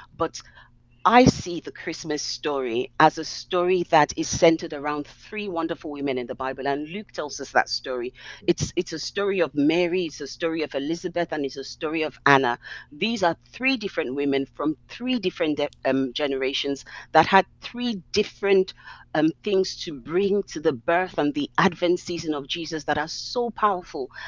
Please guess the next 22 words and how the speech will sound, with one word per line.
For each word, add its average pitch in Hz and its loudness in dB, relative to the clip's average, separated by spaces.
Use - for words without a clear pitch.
And 196 8
if 196 2
we 202 -6
just - -6
take - -2
the 190 -2
time 190 -2
to - -12
focus 240 -6
on 143 -2
learning 214 2
their 151 0
stories 156 -4
and 165 6
finding 214 4
ourselves 156 0
in 196 8
the 185 0
middle 208 0
of 165 -6
their 151 -4
stories, 143 -8